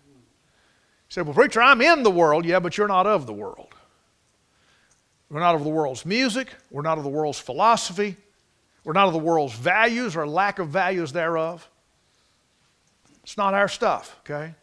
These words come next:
I mean, the world is going to hell, seemingly on a, on a, on a, a, a, a absolute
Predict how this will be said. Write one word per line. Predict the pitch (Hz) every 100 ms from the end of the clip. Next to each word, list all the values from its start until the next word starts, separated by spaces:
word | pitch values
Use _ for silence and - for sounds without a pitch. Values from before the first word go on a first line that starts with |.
| _ _ _ _ _ _ _ _ _ _ _ _ _
I | 160
mean, | 165
the | 143
world | 143 196 233 233
is | 170
going | 156 196 202 170
to |
hell, | 143 180 147 107 - _ _ _ _ _ _ _ _
seemingly | - 208 214 196 180
on | 175 160
a, | 139 135
on | 147 139
a, | 120 -
on | 143
a, | 131 113 - _ _ -
a, |
a, | 139 127 135 113 -
a |
absolute | 170 226 180 202 214 208 202 -